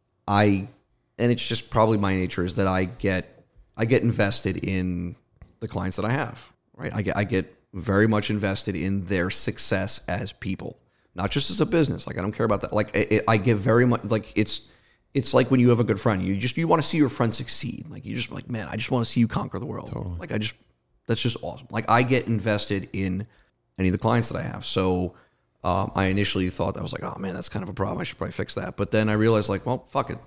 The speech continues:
Speaker 1: Might as well." Like, that, that's, that's who I am. So, um, because of that, I, I typically will only carry two or three clients at a time.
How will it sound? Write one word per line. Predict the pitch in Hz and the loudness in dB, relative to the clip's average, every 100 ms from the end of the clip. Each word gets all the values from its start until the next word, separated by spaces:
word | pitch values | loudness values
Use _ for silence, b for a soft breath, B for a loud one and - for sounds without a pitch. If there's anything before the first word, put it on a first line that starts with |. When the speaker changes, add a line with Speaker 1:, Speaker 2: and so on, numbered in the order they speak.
| _ - | _ -12
Speaker 1:
Might | - | -8
as | 101 | -2
well." | 117 | -2
Like, | 95 92 | -2 -4
that, | - 101 | -4 -2
that's, | 104 - - - - | -2 -2 -6 -8 -8
that's | 95 - | -6 -4
who | 101 95 | -2 0
I | 95 | 0
am. | 110 92 92 b b b | 0 -2 -6 b b b
So, | - - 98 95 90 92 B B B _ - | -2 4 6 8 4 0 B B B _ -8
um, | 78 78 80 | -2 -2 -2
because | - - 95 | -2 -2 2
of | |
that, | 92 95 | 4 4
I, | 92 - - | 2 0 -4
I | 98 | -4
typically | - 120 - - 113 98 101 | -2 -2 -2 -4 0 0 0
will | 101 95 95 - | 2 0 0 0
only | 98 104 104 101 | 2 2 2 0
carry | - - 98 95 95 92 - _ _ _ _ - | -2 -4 -2 0 0 -2 -6 _ _ _ _ -6
two | - 98 | 2 4
or | 98 | 4
three | - 101 | 0 -2
clients | 95 95 95 | -2 -2 -2
at | 135 | -2
a | |
time. | 95 95 131 | -2 -2 -4